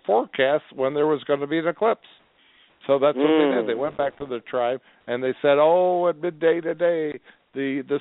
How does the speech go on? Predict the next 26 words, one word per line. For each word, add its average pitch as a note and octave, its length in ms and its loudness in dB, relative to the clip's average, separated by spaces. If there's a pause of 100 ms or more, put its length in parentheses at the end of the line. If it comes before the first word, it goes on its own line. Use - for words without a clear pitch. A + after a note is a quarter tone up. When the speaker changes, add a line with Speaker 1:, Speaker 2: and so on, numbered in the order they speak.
Speaker 1:
sun F#3+ 240 2
will F3+ 120 -2
disappear F#3 720 -8
from F3 220 -12
the F3+ 120 -10 (140)
sky." F3+ 540 4
And A#2 120 -6
now, D#3 260 -2 (280)
now D3+ 320 4
the C3+ 420 -6
Indians E3+ 440 -8
are, C#3+ 120 -6
like, C#3+ 180 -6 (140)
scared F3+ 380 -4
of B2 160 -6
these A#2 160 -14 (100)
guys, D3 320 0
that C3 180 -14
they C#3 140 -2
have C3+ 240 -4
some C#3 140 -8
kinda, C#3 320 -4 (360)
you B2+ 120 -6
know, A2+ 160 2
magical C3 520 -2
powers, E3+ 440 0